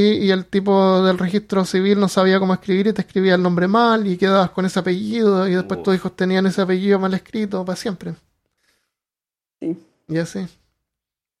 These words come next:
Speaker 1: Entonces,
Speaker 3: Pero
Speaker 1: eso de ir a, a, a dar a luz a un hospital es como súper extraño.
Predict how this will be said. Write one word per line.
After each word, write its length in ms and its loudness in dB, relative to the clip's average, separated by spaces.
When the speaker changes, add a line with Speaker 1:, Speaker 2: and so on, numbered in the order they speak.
Speaker 1:
Entonces, 580 -4
Speaker 3:
Pero 160 2
Speaker 1:
eso 160 -2
de 140 0
ir 180 0
a, 260 0
a, 400 -2
a 60 -2
dar 180 -2
a 80 -2
luz 380 -4
a 60 -4
un 100 -2
hospital 420 -6
es 80 -8
como 220 -8
súper 260 -10
extraño. 400 -10